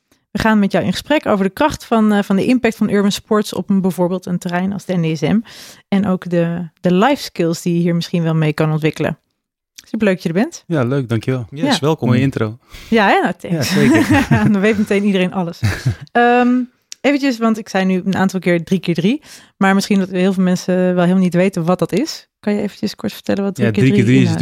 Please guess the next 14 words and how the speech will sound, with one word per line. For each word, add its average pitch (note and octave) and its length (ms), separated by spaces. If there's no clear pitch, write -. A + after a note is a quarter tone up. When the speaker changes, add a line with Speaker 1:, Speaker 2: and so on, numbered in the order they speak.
Speaker 2:
natuurlijk A#2+ 180
negen, D#3+ 200
hè? B2+ 100
De A2+ 80
sport C3+ 260
heet C3 100
eigenlijk B2+ 320
three C#3 340
X - 140
three. D3+ 380
Dus A2+ 160
Speaker 1:
Ja. F#3 200
Speaker 2:
eigenlijk C#3+ 320
zou - 100